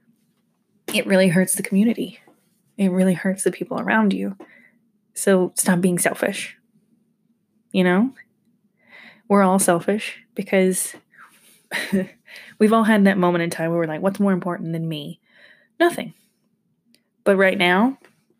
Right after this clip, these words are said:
other people are more important than ourselves. And other people's health is in our hands. So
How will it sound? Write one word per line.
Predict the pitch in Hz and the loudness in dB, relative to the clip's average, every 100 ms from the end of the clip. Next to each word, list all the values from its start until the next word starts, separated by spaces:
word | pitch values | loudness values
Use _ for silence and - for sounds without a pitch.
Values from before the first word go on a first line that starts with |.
| _ | _
other | 196 196 | -2 0
people | 226 - 240 | -2 -2 -2
are | 233 | 0
more | 208 196 | 2 0
important | 202 190 202 | 0 -2 0
than | 202 214 | 0 0
ourselves. | 226 - 214 262 - - - _ _ _ _ _ _ _ _ _ _ - _ - | -2 0 0 0 -4 -10 -12 _ _ _ _ _ _ _ _ _ _ -20 _ -4
And | - 175 - - _ _ _ _ _ _ _ _ _ | 0 0 -2 -10 _ _ _ _ _ _ _ _ _
other | 196 202 | 0 2
people's | 202 214 202 | 2 0 -2
health | - 185 190 - - - _ _ _ _ _ - | 0 0 0 -6 -20 -20 _ _ _ _ _ -4
is | 220 | 0
in | 226 | 2
our | 233 | 4
hands. | 226 269 - - - _ _ _ _ _ _ _ _ - | 4 2 -2 -10 -18 _ _ _ _ _ _ _ _ -10
So | - 190 175 165 165 | 0 2 2 2 -2